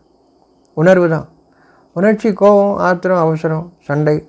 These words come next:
இது எல்லாம் உணர்ச்சி. வேதம் நமக்கு தெளிவுபடுத்துது, மனதின் அமைதியை அதிகரிக்குது,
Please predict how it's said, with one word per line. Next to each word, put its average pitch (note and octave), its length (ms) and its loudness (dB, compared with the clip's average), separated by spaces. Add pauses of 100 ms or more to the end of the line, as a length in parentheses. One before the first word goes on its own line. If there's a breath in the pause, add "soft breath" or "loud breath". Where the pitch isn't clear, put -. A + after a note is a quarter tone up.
(2250 soft breath)
இது F#3 100 6
எல்லாம் A3 340 4
உணர்ச்சி. F3 320 0 (1900)
வேதம் F#3+ 300 6
நமக்கு E3+ 200 0
தெளிவுபடுத்துது, E3+ 640 -2 (720)
மனதின் F3+ 340 2
அமைதியை G3+ 400 4
அதிகரிக்குது, D#3+ 560 0